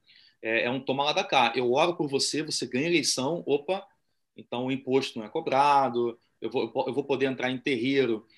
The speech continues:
e destruir o terreiro. E aí, Casale, fundamentalismo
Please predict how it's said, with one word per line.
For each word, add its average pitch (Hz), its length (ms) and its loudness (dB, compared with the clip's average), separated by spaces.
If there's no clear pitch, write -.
e 120 60 -12
destruir 131 480 -2
o - 80 -6
terreiro. 143 500 0
E 120 80 -2
aí, 139 100 0
Casale, 120 500 0
fundamentalismo 139 920 -2